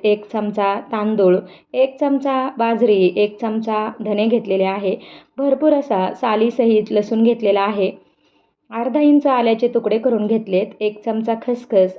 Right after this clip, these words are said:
अर्धी वाटी खोबऱ्याचे काप करून घेतले, कोथिंबीर आणि कढीपत्ता. तव्यामध्ये बाजरी, तांदूळ आणि धने खूप लाल न करता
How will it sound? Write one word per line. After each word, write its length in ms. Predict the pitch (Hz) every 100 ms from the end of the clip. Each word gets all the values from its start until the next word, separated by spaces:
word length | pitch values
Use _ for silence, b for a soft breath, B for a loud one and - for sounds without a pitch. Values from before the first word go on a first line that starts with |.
| -
अर्धी 280 | 196 180
वाटी 520 | 214 208 220 208 214 -
खोबऱ्याचे 460 | - 220 196 196 202
काप 300 | 208 196 -
करून 280 | 240 208 202
घेतले, 400 | 214 214 180 - B B B -
कोथिंबीर 440 | 240 247 254 240
आणि 240 | 208 196 190
कढीपत्ता. 600 | 208 190 214 208 185 185 - b b b b b b
तव्यामध्ये 640 | 269 285 320 320 262 190 -
बाजरी, 640 | 208 226 226 202 233 226 226
तांदूळ 640 | - 220 208 214 214 208 -
आणि 220 | 208 214
धने 540 | 208 233 214 185 180 -
खूप 300 | - 285 294
लाल 380 | 277 233 214 240
न 60 | 240
करता 580 | 233 220 214 190 180